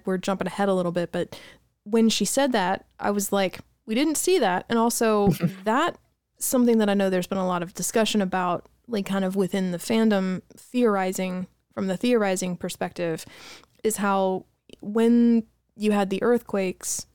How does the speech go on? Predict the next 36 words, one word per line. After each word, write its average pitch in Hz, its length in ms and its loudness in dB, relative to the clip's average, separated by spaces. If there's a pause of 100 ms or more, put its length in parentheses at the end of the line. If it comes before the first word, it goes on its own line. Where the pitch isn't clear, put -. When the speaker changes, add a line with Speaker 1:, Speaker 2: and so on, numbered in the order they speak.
(320)
Speaker 1:
in 202 60 -2
the 190 120 0
Upside 185 280 -2
Down, 180 460 -4 (800)
there 226 120 0
was 196 120 -2
that 196 180 -2
ro-, 196 300 0
there 196 160 2
was 185 100 -2
the 196 120 -2
roaring. 196 640 -2 (680)
And 196 480 -2 (100)
there's 190 220 0
been 196 180 -2
some 190 160 -2
question 220 440 0
as 190 200 -2
to 185 400 -4
what 190 160 0
is 185 160 -2
creating 180 560 -4
that 160 220 -8
sound. 175 500 -2
And 185 140 -6
so 190 100 -2
then 185 140 -2
Nancy 180 320 -4
said 311 340 0
this 185 260 -2
in 196 160 -2
this 247 160 2
episode, 190 520 -2
and 185 120 -4
I 185 80 -2
went, 185 300 -4